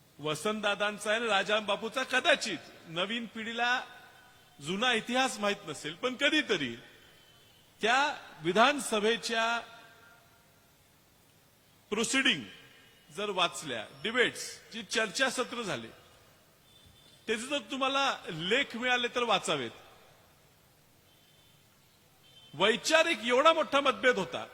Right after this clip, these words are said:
आज राजराम बापू जाऊन चाळीस पन्नास वर्ष झाले, वसंतदादा जाऊन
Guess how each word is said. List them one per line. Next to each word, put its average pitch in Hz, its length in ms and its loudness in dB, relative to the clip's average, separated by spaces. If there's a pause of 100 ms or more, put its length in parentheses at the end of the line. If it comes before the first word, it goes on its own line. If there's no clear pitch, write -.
(2500)
आज 180 220 -2
राजराम 196 360 2
बापू 220 220 -4
जाऊन 226 240 -2
चाळीस 220 320 0
पन्नास 214 340 -2
वर्ष 220 240 -2
झाले, 220 400 2 (720)
वसंतदादा 233 600 -2
जाऊन 226 360 4